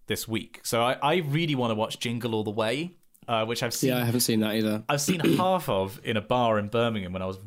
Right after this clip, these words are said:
Speaker 1: really quite drunk. So I remember it being really funny, but I,
Speaker 2: Mm-hmm.
Speaker 1: I was really drunk at a bar in Birmingham, so who knows?
Speaker 2: You should
Speaker 1: Um,
Speaker 2: watch, um, you should watch The Holiday with Pixel Girl.
Speaker 1: Oh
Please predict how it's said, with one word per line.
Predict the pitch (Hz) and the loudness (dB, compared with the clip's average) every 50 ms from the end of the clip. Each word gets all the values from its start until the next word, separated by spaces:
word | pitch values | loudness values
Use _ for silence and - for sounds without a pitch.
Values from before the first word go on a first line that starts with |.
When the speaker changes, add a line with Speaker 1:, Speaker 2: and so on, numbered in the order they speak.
| 107 107 - | -14 -6 -4
Speaker 1:
really | 147 143 - - - | -4 -4 -4 -8 -8
quite | - - - 120 - - | -8 -4 -2 -2 -2 -2
drunk. | - - 113 90 92 - - - | -4 -4 -4 -4 -4 -10 -14 -12
So | - - - 113 104 104 101 - - | -10 -4 -2 0 0 0 -2 -4 -4
I | 123 131 | -2 0
remember | 147 147 160 175 208 196 160 | 0 2 2 0 0 0 -2
it | 113 - | -2 -2
being | 120 113 110 101 | -4 -4 -4 -2
really | 107 101 101 | -4 -4 -4
funny, | - - - 131 156 190 202 | -4 -2 -2 -2 -2 -2 -4
but | - - 113 104 - - - | -2 0 -2 -2 -2 -6 -10
I, | - 120 117 113 | -4 -2 0 0
Speaker 2:
Mm-hmm. | 113 110 107 101 - _ _ _ _ _ _ - | 2 0 0 -2 -6 _ _ _ _ _ _ -12
Speaker 1:
I | - 104 101 95 104 | -8 -8 -8 -6 -4
was | 110 110 107 - - - | -2 -2 -2 -4 -4 -4
really | 117 123 143 143 | -2 -2 -2 0
drunk | 151 151 160 156 | 0 0 0 0
at | 165 | -2
a | 175 | -2
bar | - 190 202 226 | 0 2 2 2
in | 220 | 2
Birmingham, | 214 240 277 294 247 - - 95 92 | 2 2 2 2 2 0 -2 -2 -4
so | - - 117 | -4 -4 -2
who | 160 220 214 | -2 0 0
knows? | 226 214 127 101 95 - - - - - - - | 0 0 0 -2 -6 -10 -16 -18 -18 -18 -10 0
Speaker 2:
You | - 143 | 2 4
should | 131 147 160 | 4 6 4
Speaker 1:
Um, | 156 | 4
Speaker 2:
watch, | 151 160 160 151 - 156 | 4 2 2 2 2 2
um, | 143 139 139 135 131 127 120 | 4 4 4 4 4 4 2
you | 131 127 | 2 2
should | - 147 | 2 2
watch | 151 120 - | 2 2 2
The | - 127 | 2 2
Holiday | 139 143 131 107 104 101 101 101 - - _ - | 4 4 4 4 2 0 0 -2 -6 -14 _ -2
with | 123 110 101 - | 0 0 0 0
Pixel | - 107 - - 104 | -2 -2 -2 -2 0
Girl. | 104 98 98 101 - _ _ _ _ _ _ _ _ _ - - | 0 0 -2 -2 -8 _ _ _ _ _ _ _ _ _ -6 -2
Speaker 1:
Oh | 165 160 160 160 165 160 147 131 110 - - - | 2 2 4 4 4 4 2 2 0 -2 -6 -10